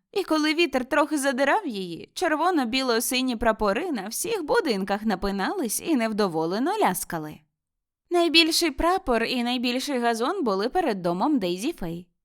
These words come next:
Їй тоді саме виповнилося вісімнадцять, на два роки більше, ніж мені. І в жодної дівчини в Луїсвілі не було стількох залицяльників, як у неї.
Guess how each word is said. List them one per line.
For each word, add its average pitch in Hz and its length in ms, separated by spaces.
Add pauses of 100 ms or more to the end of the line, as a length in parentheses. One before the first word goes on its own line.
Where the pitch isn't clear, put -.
Їй 381 220
тоді 294 360
саме 269 300
виповнилося 302 720
вісімнадцять, 320 920 (120)
на 269 160
два 180 240
роки 269 260
більше, 240 380
ніж 285 220
мені. 277 440 (500)
І 359 40
в 311 60
жодної 330 500
дівчини 302 500
в 214 80
Луїсвілі 247 720
не 214 120
було 190 300
стількох 190 540
залицяльників, 185 1000
як 185 300
у 175 80
неї. 160 440